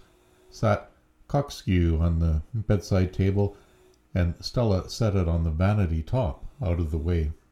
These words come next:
She moved up beside Cassandra at the side of the bed and gazed down at the woman in the bed. Her sunken eyes were shut, and as Stella watched, one of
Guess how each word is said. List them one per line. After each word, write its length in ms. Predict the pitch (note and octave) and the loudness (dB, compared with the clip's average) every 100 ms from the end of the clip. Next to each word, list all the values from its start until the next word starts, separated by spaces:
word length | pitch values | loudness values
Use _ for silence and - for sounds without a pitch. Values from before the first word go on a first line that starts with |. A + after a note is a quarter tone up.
| _ _ _ _ _ _ _ _ _ _ _ _ _ _ _ | _ _ _ _ _ _ _ _ _ _ _ _ _ _ _
She 120 | - D3+ | -2 0
moved 280 | D#3+ C#3 | 0 2
up 240 | C#3 G2 - | 0 -2 -2
beside 520 | G2 - B2 A2+ F2 | -2 0 0 0 -2
Cassandra 580 | F2 - E2 D#2+ G#2+ G2 | -4 -2 0 0 0 0
at 120 | E2 | -2
the 80 | E2 | -4
side 260 | - F2 E2 | -2 0 0
of 80 | |
the 80 | D#2+ | -2
bed 320 | D#2 E2+ G2 - _ _ _ _ _ | -2 -2 -2 -8 _ _ _ _ _
and 160 | G2+ F2 | -4 0
gazed 400 | F#2+ F#2+ E2 - | 2 2 0 -2
down 420 | G2 F#2 E2+ D#2 | 0 2 0 -2
at 100 | E2+ | -4
the 80 | F2+ | -4
woman 440 | E2 F2 E2+ E2 - | -2 0 0 -2 -4
in 220 | A#2+ G2+ | -2 0
the 80 | E2 | -2
bed. 340 | C#2+ C2+ D#2+ - _ _ - _ _ _ _ _ _ _ _ _ _ _ | -4 -6 -10 -18 _ _ -20 _ _ _ _ _ _ _ _ _ _ _
Her 120 | G#2+ | -4
sunken 440 | G2+ B2 A#2+ C#3 A2+ | -2 -2 -2 0 2
eyes 560 | G#2 G2+ G2 F#2+ - | 2 2 2 -2 -4
were 100 | E2+ | -6
shut, 360 | D#2 - G#2+ - - - _ _ _ _ _ _ _ | -4 -2 -4 -4 -18 -20 _ _ _ _ _ _ _
and 160 | G#2 G#2 | 2 4
as 240 | F#2+ - - _ | 4 0 -14 _
Stella 340 | - - A#2+ A#2+ | -10 -4 0 0
watched, 460 | A2+ A2+ E2 - - - _ - _ _ _ - | 0 -2 -2 -8 -20 -20 _ -20 _ _ _ 0
one 220 | F#2+ G2+ | 4 4
of 200 | F#2 | 2